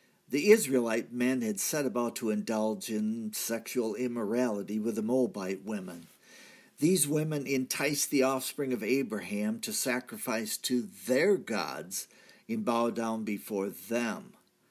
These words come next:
Many of the Israelites forgot the command to have no other gods before the worship of the one true God.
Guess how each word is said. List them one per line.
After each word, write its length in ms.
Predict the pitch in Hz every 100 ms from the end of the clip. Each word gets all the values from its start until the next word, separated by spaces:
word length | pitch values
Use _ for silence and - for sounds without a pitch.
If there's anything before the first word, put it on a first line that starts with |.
| _ _ _ _ _ _
Many 320 | 220 240 202
of 120 | 147 117
the 280 | 139 170 190
Israelites 760 | 214 165 135 120 120 127 -
forgot 720 | - 123 95 135 143 196 208
the 80 | -
command 580 | - 107 123 147 185 170
to 140 | 113
have 200 | 113 98
no 540 | 107 117 135 147 165 -
other 380 | 135 139 131 147
gods 680 | 123 147 151 131 107 113 -
before 420 | - 117 - 135
the 120 | 120
worship 640 | 113 135 165 - 98 - - _ _ _ _ _
of 220 | 101 101 113
the 100 | 104
one 420 | 98 120 127 113
true 440 | - 135 156 185
God. 500 | - 90 76 71 -